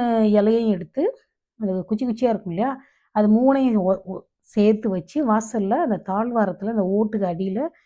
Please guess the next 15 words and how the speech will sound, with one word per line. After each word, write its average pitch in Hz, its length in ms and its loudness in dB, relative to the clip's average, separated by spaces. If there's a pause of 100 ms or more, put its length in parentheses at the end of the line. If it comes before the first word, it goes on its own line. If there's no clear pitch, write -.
(240)
ஒரு 202 140 -4
கட்டை 214 300 0
இருக்கும்ல, 190 180 -4
அதுல 185 280 0
சுத்தங்க 175 600 -6 (380)
வைப்பாங்க. 165 340 -12 (680)
சரியா? 185 340 -4 (420)
அதுக்கப்புறம் 220 480 2
வந்து, 202 200 0 (640)
ம், 226 200 -2
இது 220 220 0
வந்து 254 200 2
அறுவடை 240 380 2
டைம் 185 280 -4
இல்லையா, 180 520 -2